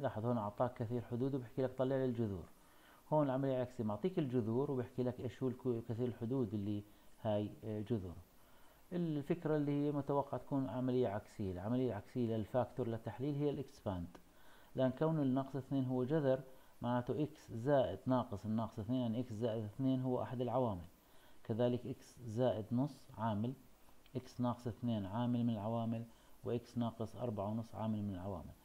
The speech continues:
لأن هاي الأقواس كلها راح، آه، أكتبها وأك-، وبيناتهم إشارة ضرب، وأحكي له فك لي الأقواس اللي هي إكسباند.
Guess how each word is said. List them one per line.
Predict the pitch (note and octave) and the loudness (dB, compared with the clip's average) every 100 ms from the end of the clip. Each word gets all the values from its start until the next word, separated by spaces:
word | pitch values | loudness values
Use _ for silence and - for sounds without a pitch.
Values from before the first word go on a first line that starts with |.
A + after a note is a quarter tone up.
| - - | -18 -2
لأن | C3+ A#2+ | 2 4
هاي | B2+ | 4
الأقواس | A2 G#2 A#2+ A2+ - | 2 0 0 0 0
كلها | C3+ G2 A2 B2 - - - | -2 0 -2 -6 -14 -16 -4
راح، | A2+ - A#2+ | -4 -2 -4
آه، | A2+ G#2 G#2 | -2 -2 -4
أكتبها | - B2+ G2+ A2+ | -2 -2 0 0
وأك-، | G#2 A2+ G#2 | 0 -4 -4
وبيناتهم | A2+ A2 A#2 A#2 - G#2+ | -4 0 0 0 -2 -6
إشارة | G2 G#2+ G#2 | -4 -2 -2
ضرب، | G2 D3 D#3 | 0 0 0
وأحكي | A#2+ - C3 | -4 -2 -2
له | B2+ | 0
فك | C#3 - A#2 | -2 -4 -2
لي | A#2 | -2
الأقواس | A#2 A2 - A2 A2 | -4 -6 -2 -2 -2
اللي | A2 G#2+ | -4 -2
هي | G#2+ - | -2 -4
إكسباند. | - - F2+ | -12 -8 -8